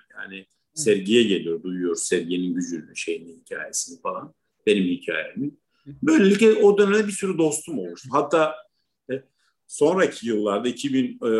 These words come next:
Speaker 1: on yılında artık, e, bu Contemporary İstanbul sayesinde tanınan, bilinen bir sanatçı oldum.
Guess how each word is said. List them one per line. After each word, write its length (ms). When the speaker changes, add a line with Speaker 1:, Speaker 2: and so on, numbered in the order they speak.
Speaker 1:
on 200
yılında 680
artık, 380
e, 260
bu 160
Contemporary 500
İstanbul 540
sayesinde 720
tanınan, 520
bilinen 300
bir 60
sanatçı 560
oldum. 440